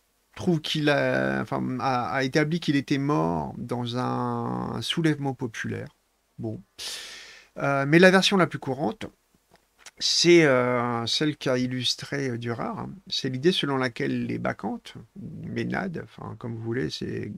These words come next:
grec ou latin, euh, euh, les bacchantes, donc, sont les, les servantes de Bacchus, euh, et les ménades, euh, celles de Dionysos, donc selon qu'on est, euh, côté grec ou côté latin.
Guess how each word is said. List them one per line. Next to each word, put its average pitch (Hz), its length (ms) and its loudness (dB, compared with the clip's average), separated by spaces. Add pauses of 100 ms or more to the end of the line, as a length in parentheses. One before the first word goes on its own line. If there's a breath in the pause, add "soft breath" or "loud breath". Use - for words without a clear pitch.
(100)
grec 127 400 -4
ou 131 60 -2
latin, 123 540 -4
euh, 113 120 -10 (640 loud breath)
euh, 117 520 -8
les 120 120 -8
bacchantes, 120 400 -4
donc, 117 180 -10
sont 127 240 -6
les, 117 220 -4
les 113 140 -2
servantes 131 680 -2
de 117 260 -6
Bacchus, 120 640 -6
euh, 110 460 -12
et 117 80 -8
les 120 100 -4
ménades, 120 440 -4
euh, 110 180 -6
celles 117 200 -8
de 120 80 -6
Dionysos, 117 680 -4
donc 110 160 -10
selon 113 260 -8
qu'on 110 240 -6
est, 117 180 -4
euh, 113 240 -8
côté 123 260 -4
grec 123 420 -4
ou 120 200 -10
côté 117 460 -4
latin. 120 320 -6